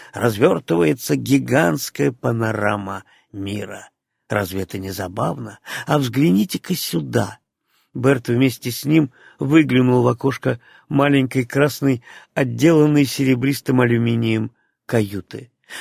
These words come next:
Внизу на земле всё было черно,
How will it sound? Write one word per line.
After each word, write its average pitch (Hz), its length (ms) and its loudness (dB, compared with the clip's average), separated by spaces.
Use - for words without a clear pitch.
Внизу 139 460 4
на 135 140 6
земле 151 680 4
всё - 280 0
было 135 300 4
черно, 139 680 2